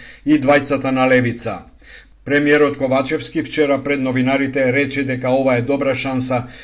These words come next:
граѓаните да се уверат дека измените не се по бугарски диктат и дека тие не го загрозуваат македонскиот идентитет.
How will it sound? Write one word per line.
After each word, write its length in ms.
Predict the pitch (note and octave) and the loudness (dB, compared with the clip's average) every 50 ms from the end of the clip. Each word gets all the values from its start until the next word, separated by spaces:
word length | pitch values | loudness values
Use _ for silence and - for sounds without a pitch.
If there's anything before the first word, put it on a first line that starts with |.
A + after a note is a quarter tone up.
| - - - | -20 -12 -4
граѓаните 600 | A#2 B2+ C#3 C3+ C3 C3+ C3+ C#3 C3 B2+ C3 B2+ | 0 0 2 2 2 0 0 0 -2 -2 -2 -2
да 140 | B2 B2+ A#2 | -2 -2 -2
се 140 | - - | -2 -2
уверат 460 | B2+ B2+ C3+ C#3 C#3 C3 C#3 C3+ C3 A2 | -2 0 0 0 2 2 0 0 0 0
дека 240 | B2 A#2+ A#2+ B2+ | -2 -2 0 0
измените 800 | A2+ A2+ G#2+ F#2+ G#2 A#2+ C3 C3+ C3+ B2+ B2+ B2+ B2+ B2+ C3 B2+ - - - - - - | -2 -2 -2 -4 -4 -2 -2 -2 -2 -4 -2 0 0 0 0 -2 -6 -14 -20 -16 -10 -6
не 240 | A2+ B2 C#3 D3+ | -2 0 2 2
се 240 | D3+ D3+ - D3+ D3 | 2 2 0 -2 -2
по 140 | - C3 B2+ | -2 -2 -2
бугарски 580 | B2 C#3 C#3+ C3+ C3+ B2 B2 - - - B2+ A#2+ | 0 0 0 0 -2 -2 -4 -6 -4 -2 -2 -2
диктат 560 | - B2 B2+ B2 B2 - D3 C#3+ C#3 - - - - - - - - | -2 -2 -4 -4 -2 0 0 0 0 -2 -8 -18 -20 -20 -20 -12 -4
и 140 | - C3+ C#3 | 0 0 2
дека 300 | C3 C3+ C3+ C3+ C3 B2 | 2 2 2 2 0 -2
тие 360 | B2+ C#3 C#3 C#3 C#3+ C#3 C#3 | 0 2 2 2 2 2 0
не 220 | C3+ A#2+ B2+ C3+ C3+ | 0 -2 0 0 0
го 140 | B2+ C3+ | 0 0
загрозуваат 760 | B2 B2+ B2 A2+ A2+ B2 B2+ B2 C#3 D3 C#3 C#3 B2+ B2 A#2 A2+ | 0 0 -2 -2 -2 -2 -2 -2 -2 0 0 2 0 0 0 -2
македонскиот 840 | A2+ A#2+ B2 B2+ B2+ A2+ B2 B2+ B2 B2 - - B2+ B2 A#2 A#2+ | -4 -4 -2 -2 -4 -4 -2 -2 -4 -4 -6 -4 -4 -2 -2 -2
идентитет. 680 | B2 A#2 A2 A#2+ A#2 G#2+ - B2 A#2+ A#2+ A#2+ G#2 - - | -4 -4 -4 -4 -6 -6 -6 -8 -6 -6 -6 -6 -8 -10